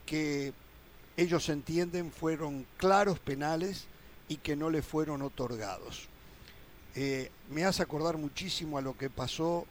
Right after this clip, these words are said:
en el Uruguay-Ghana, con dos penales que no se le dieron a Uruguay, que eran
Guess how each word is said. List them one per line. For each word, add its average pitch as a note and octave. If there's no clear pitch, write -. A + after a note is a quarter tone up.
en B2+
el B2
Uruguay-Ghana, C3
con B2
dos D3+
penales C#3+
que A#2+
no C3
se B2+
le A#2+
dieron B2
a A#2+
Uruguay, B2
que C3
eran C#3+